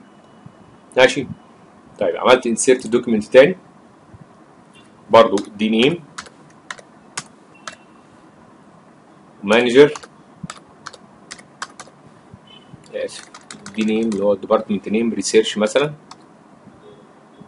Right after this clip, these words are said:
قسم البحوث. والمانجر وليكن رقم اتنين.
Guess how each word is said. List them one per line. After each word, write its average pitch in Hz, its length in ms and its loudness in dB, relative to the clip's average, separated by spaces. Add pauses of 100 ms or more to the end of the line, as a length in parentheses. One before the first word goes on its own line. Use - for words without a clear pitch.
(420)
قسم 98 220 -6
البحوث. 98 600 -6 (2000)
والمانجر 101 1200 0 (1700)
وليكن 98 420 2 (1160)
رقم 87 240 -4
اتنين. 120 340 -2